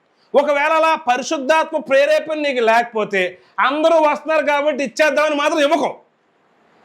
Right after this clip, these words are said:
అమ్మ, మీ పాస్టర్ గారి దగ్గరికి వెళ్ళండి, ఆయన చేత బాప్తిసం తీసుకోండి అని పెద్ద పెద్ద సేవకులందరూ చెప్పండి. ఎందుకంటే ఆ చిన్న చిన్న సేవకులకు మాత్రమే తెలుసు,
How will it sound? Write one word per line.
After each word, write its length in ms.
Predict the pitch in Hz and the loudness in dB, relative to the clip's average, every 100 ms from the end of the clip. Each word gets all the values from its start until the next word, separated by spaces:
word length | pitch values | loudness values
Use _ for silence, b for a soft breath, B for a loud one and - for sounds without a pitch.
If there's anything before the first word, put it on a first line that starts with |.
| - | -2
అమ్మ, 260 | 156 240 | 2 2
మీ 160 | 294 285 | 2 2
పాస్టర్ 420 | 202 208 226 233 | 2 0 -2 0
గారి 140 | 240 240 | 0 2
దగ్గరికి 180 | 233 | 0
వెళ్ళండి, 340 | 202 165 135 110 _ _ _ _ _ _ _ | 0 0 -4 -10 _ _ _ _ _ _ _
ఆయన 260 | 147 185 240 | 2 2 2
చేత 280 | 247 233 254 | 2 0 0
బాప్తిసం 640 | 202 202 233 254 269 269 | 0 2 2 0 -2 -2
తీసుకోండి 540 | 269 226 220 226 196 170 | -2 -6 -2 -2 -2 -2
అని 160 | 254 | -2
పెద్ద 400 | - 233 220 277 | 0 0 0 0
పెద్ద 140 | 311 311 | 0 0
సేవకులందరూ 520 | 277 311 302 311 320 | 0 2 2 0 0
చెప్పండి. 560 | 262 262 320 285 151 - _ - | -2 -2 -2 0 -4 -8 _ -6
ఎందుకంటే 340 | 220 262 294 | -2 0 0
ఆ 20 | 294 - | -2 -4
చిన్న 120 | 226 | -6
చిన్న 260 | 269 285 285 | -2 -2 -2
సేవకులకు 580 | 277 254 269 269 269 247 | 0 2 2 0 -2 -4
మాత్రమే 540 | 226 240 247 269 285 | -2 -2 -2 -2 0
తెలుసు, 420 | 247 247 226 151 | 0 -2 -2 -4